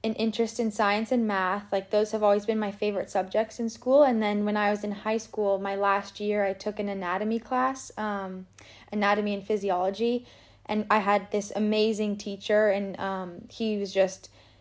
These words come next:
he was so good at what he did. And th-, I found the class just so interesting. Like, we did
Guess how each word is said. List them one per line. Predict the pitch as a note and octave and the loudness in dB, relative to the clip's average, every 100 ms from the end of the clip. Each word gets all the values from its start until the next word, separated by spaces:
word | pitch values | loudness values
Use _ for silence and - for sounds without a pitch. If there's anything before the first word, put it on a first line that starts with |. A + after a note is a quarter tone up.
| _ | _
he | - A#3+ | -2 2
was | A3+ A3+ | 2 6
so | C#4+ C4 A3 | 8 8 6
good | G#3+ | 4
at | G3+ | 4
what | G3+ G3 | 4 2
he | G3+ | -2
did. | G3 G3 G3+ | 2 4 4
And | G3 F#3+ E3+ - | 2 -4 -8 -10
th-, | F#3+ - | -6 -2
I | G#3 | 0
found | G#3 G3+ G3+ | 0 0 -2
the | |
class | G3 G#3 G3 G3 | -2 0 0 -2
just | G#3 - | -12 0
so | G#3 G3+ | 2 2
interesting. | G3+ G3+ G3 - G#3 G#3 | 0 -6 -10 -8 -4 -2
Like, | F#3+ F#3 | -4 -6
we | G3 | -6
did | F#3+ F#3 | -4 -6